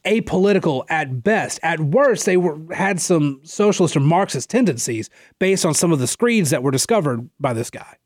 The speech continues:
But no political affiliation to him whatsoever.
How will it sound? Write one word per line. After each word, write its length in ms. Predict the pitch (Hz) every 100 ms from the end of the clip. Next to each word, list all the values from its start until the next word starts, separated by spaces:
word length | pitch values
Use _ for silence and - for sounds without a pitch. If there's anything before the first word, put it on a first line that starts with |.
| _ _ _ _ _ _ _ _ _ _ _ _ _ _ _ _ -
But 100 | 165
no 240 | 175 220
political 760 | - - 214 208 190 190 170 151
affiliation 640 | 143 - 170 165 170 165 143
to 100 | 143
him 80 |
whatsoever. 560 | 131 120 131 160 151